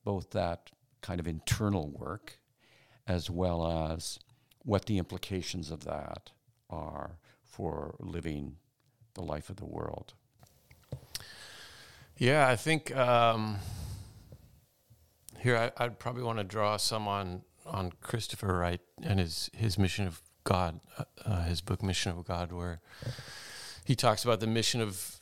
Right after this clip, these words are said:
Speaker 2: the church being actually to participate in God's mission on earth, which is, I guess, briefly to kind of,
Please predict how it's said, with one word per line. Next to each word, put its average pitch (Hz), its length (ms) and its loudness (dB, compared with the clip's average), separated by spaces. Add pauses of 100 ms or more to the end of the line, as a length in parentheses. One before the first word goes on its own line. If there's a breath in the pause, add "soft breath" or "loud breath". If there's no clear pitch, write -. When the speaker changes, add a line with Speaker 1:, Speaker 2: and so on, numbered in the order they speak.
Speaker 2:
the 104 100 2
church 117 480 2
being 104 440 0 (720 loud breath)
actually 101 280 2
to - 100 -6
participate 98 720 -2
in 95 160 -6
God's 87 340 -4
mission 87 320 -6
on 85 160 -6
earth, 87 420 -6
which 87 300 -4
is, - 400 -4 (960 loud breath)
I 90 120 -10
guess, 85 260 -4
briefly 90 480 -6
to - 180 -6
kind 90 300 -8
of, 80 220 -12